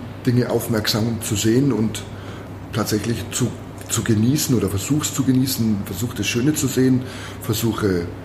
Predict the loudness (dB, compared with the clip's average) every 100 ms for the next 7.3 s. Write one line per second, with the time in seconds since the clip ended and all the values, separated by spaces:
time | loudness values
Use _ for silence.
0 | -14 -14 -14 -2 0 0 2 2 2 2
1 | 2 2 2 0 2 2 4 2 0 0
2 | 2 4 4 0 -2 -4 -6 -8 -10 -10
3 | -4 -2 -2 -2 0 0 2 2 4 4
4 | 4 4 0 -4 -10 -10 -12 -4 0 0
5 | 2 4 4 4 4 4 2 2 2 2
6 | 0 -2 2 2 2 -2 -2 0 0 0
7 | -2 0 0